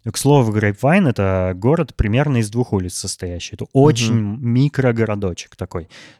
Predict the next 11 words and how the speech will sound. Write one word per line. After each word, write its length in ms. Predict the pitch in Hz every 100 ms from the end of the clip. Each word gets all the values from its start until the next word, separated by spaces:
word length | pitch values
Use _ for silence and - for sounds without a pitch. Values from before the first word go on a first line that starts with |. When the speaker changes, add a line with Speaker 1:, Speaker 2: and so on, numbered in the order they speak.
| -
Speaker 1:
Деревня, 540 | 110 127 120 90 87
деревушечка, 680 | 90 107 120 113 104 - -
скаж-, 380 | - 95 104 120
скажем 320 | - 90 92
так. 220 | 92 87
Но 100 | 117
она 160 | 156 135
выглядит 380 | 104 - 120 -
как 220 | - 107
город 320 | 110 95 -
просто. 360 | - 80 -